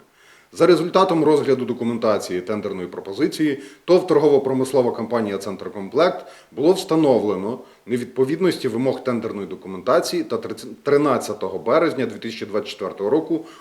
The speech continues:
опубліковано повідомлення з вимогою про їх усунення. Внаслідок повторної оцінки та у зв'язку з відсутністю підстав для, для дискваліфікації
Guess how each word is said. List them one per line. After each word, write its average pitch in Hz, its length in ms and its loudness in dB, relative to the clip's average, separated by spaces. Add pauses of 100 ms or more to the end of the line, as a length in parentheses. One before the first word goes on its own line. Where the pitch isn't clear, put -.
(160)
опубліковано 156 680 2
повідомлення 143 600 2
з - 80 -2
вимогою 117 520 0
про - 120 -6
їх 110 180 -6
усунення. 67 460 -14 (440)
Внаслідок 160 540 2
повторної 151 580 4
оцінки 120 460 -2
та - 100 -4
у 120 140 2
зв'язку 131 380 -2
з 104 100 -6
відсутністю 123 640 -6
підстав - 520 -4
для, 120 140 2
для - 400 2
дискваліфікації 139 1120 -2